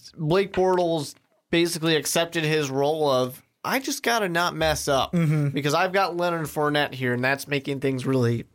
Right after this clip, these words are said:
Speaker 2: Sometimes
Speaker 1: really nice
Speaker 2: it's
Speaker 1: for
Speaker 2: all
Speaker 1: me."
Speaker 2: you need. Trent Dilfer didn't blow him out of the water.
Speaker 1: Yeah, I mean, sure, there's, there's less of those
Speaker 2: Mm-hmm.
Speaker 1: kind of quarterbacks, especially in the modern era, but they,
Speaker 2: But
Speaker 1: it
Speaker 2: I mean,
Speaker 1: works.
Speaker 2: Trent Dilfer had a phenomenal defense with
Speaker 1: Yeah.
Speaker 2: that Ravens team.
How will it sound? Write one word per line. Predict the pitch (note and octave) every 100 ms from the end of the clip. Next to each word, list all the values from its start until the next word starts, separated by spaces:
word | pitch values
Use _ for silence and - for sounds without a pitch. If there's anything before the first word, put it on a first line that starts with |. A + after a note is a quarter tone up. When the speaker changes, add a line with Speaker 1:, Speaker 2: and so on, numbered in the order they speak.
| -
Speaker 2:
Sometimes | - E3+ D#3+
Speaker 1:
really | C#3+
nice | C#3+
Speaker 2:
it's | G3 -
Speaker 1:
for | G#3+
Speaker 2:
all |
Speaker 1:
me." | A3
Speaker 2:
you | A3
need. | A#3+ G#3+ C3
Trent | D3+ E3 E3
Dilfer | G#3 A3+ G3
didn't | D#3+ D3+
blow | C3+ D3 C#3+
him |
out | C#3 C3
of | B2
the |
water. | A#2 A#2 A#2 C3 - _ _ _ D#3 -
Speaker 1:
Yeah, | - E3+ G3 D#3+
I | D#3
mean, | E3+ E3 D#3 - -
sure, | - B3 F3 D3+
there's, | D#3+ D#3 -
there's | D#3+ F3 E3
less | D#3+ F#3 G3 - - - _
of | F3 F3+
those | F3 G3 G3+ A3+ - - _
Speaker 2:
Mm-hmm. | D#3+ D3
Speaker 1:
kind | F3+
of | D3
quarterbacks, | E3+ F#3 F#3 F#3
especially | F#3+ - E3 F3
in |
the | D3+
modern | C#3 C#3+ D3+ D#3
era, | D3 D#3 E3 E3
but | G#2+ B2+ C3 G2
they, | C3+ D3 D#3
Speaker 2:
But | D#3 E3+
Speaker 1:
it |
Speaker 2:
I | E3
mean, | F#3 F#3+ D3
Speaker 1:
works. | C3+ -
Speaker 2:
Trent | - F3+ C3+
Dilfer | D#3+ D3 C3
had | C3+
a | A#2
phenomenal | - B2 B2+ C3 B2+ A#2
defense | A#2 B2+ B2 G#2+ C#3+
with |
Speaker 1:
Yeah. | D3 A2
Speaker 2:
that |
Ravens | G#2 A#2+ A2 G2 F#2+
team. | G2 E2+